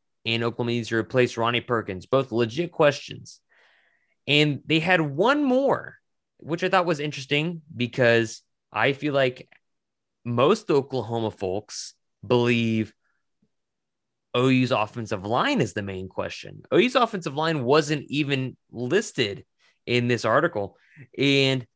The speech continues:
the third major th-, key that they came across was O U is replacing depth in their defensive backfield. They mentioned no Trey Norwood, no Trey Brown, and no Brendan Radley Hiles. And they said,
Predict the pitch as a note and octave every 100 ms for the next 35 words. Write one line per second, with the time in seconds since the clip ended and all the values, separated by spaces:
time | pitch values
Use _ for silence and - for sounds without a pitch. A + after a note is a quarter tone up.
0 | _ - B2+ - - - G#3 A3+ B3 E3+
1 | C#3 C#3 F3 E3 C3+ - - F3 - -
2 | F#3 A3 A#2 G#2+ A#2 A2 - C#3+ B2 -
3 | G#2+ G#2+ - A2+ A2 G#2+ G#2 _ _ _
4 | _ _ C3+ D3 E3+ E3+ C#3 A2+ G#2 -
5 | D3+ E3+ F3 F3 A#2+ B2+ B2+ - - A2
6 | G#2+ G#2 G2+ C3+ C#3 D3 A#2+ A#2 A2+ -
7 | A#2+ A#2+ A#2 A2 G#2+ G#2+ G#2+ G2 G2 G2+
8 | - F#2 A#2+ C#3 C3+ C3+ A2 G2 - F#2+
9 | F#2 B2 C3 C3+ D2 G#2+ A2 A#2 A#2 G2+
10 | A2+ A#2 A2 G#2+ G#2 G2 G#2 G2+ G#2 G#2
11 | - _ _ _ - A2+ A#2 A2 - A2+
12 | G#2